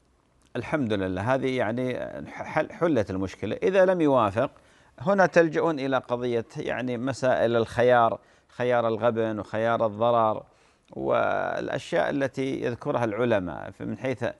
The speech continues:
هل أنتم فعلًا م-، متضررين، هل أنتم فعلًا، آه، حصل مثلًا، آه، خديعة لكم في المبلغ وشيء من هذا القبيل. لكن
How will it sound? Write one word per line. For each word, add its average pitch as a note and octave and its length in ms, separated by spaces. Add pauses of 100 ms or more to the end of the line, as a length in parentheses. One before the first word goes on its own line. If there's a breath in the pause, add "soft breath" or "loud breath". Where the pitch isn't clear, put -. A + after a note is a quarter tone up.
(220 soft breath)
هل A#2+ 140
أنتم C3 460
فعلًا B2 420 (380 soft breath)
م-، A#2+ 280
متضررين، A#2+ 920
هل G2 140
أنتم A#2 320
فعلًا، G#2+ 520
آه، F2 280
حصل A#2+ 380
مثلًا، A2+ 560
آه، G#2+ 240 (340 soft breath)
خديعة A#2 480
لكم A#2+ 300
في G#2 80
المبلغ A#2 600
وشيء B2+ 240
من A#2+ 160
هذا G#2 220
القبيل. F2+ 420
لكن F#3+ 240